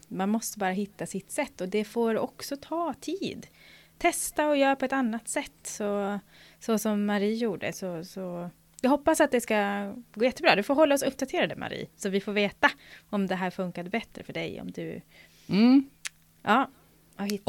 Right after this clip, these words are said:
Speaker 2: Och även
Speaker 1: din grej där.
Speaker 2: en sak som, eh, jag kan få världens prestationsångest när jag läser böcker då, som jag tycker är riktigt bra. Och så
Speaker 1: Ja.
Speaker 2: tänker jag att, eh, okej, men jag ska ju inte,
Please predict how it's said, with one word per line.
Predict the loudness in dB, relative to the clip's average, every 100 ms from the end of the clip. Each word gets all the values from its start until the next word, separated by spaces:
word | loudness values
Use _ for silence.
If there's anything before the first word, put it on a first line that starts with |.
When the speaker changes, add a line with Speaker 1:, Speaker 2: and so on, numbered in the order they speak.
| 4
Speaker 2:
Och | 6
även | 8 8 8 6
Speaker 1:
din | 4
grej | -2 -4 -6
där. | -4 2
Speaker 2:
en | 2
sak | 4 2 2
som, | 2 2 4
eh, | 4 2 4
jag | 2
kan | 2 -2
få | -2 -4
världens | -8 -4 0 0 -2
prestationsångest | -4 -6 -2 -2 0 0 0 -2
när | -2
jag | 0
läser | 0 0 -4 -4 -8 _ _
böcker | -6 -4 -6
då, | -6
som | -4 -4
jag | -4
tycker | -4 -2
är |
riktigt | -2 -4 -8
bra. | -2 -2 -2 -6 -20 -20 -6
Och | 2
så | 4
Speaker 1:
Ja. | 8
Speaker 2:
tänker | 6 8
jag | 8 8
att, | 6 4
eh, | 2 6 4 2 0 -6 -8 -20 -20 -20 -12
okej, | -4 0 0 0
men | 2 2 2 0 -6 _ _ _ _
jag | 0 4 4
ska | 2 2
ju | 4
inte, | 2 0 _ 2 2 2